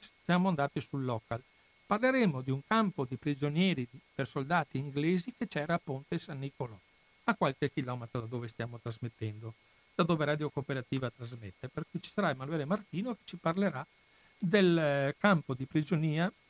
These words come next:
per soldati inglesi a Ponte San Nicolò, ed è un argomento che io non conoscevo e ho, ho trovato, mm,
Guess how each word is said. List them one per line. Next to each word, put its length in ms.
per 160
soldati 480
inglesi 600
a 160
Ponte 400
San 200
Nicolò, 440
ed 320
è 60
un 180
argomento 600
che 160
io 180
non 260
conoscevo 800
e 80
ho, 180
ho 260
trovato, 460
mm, 40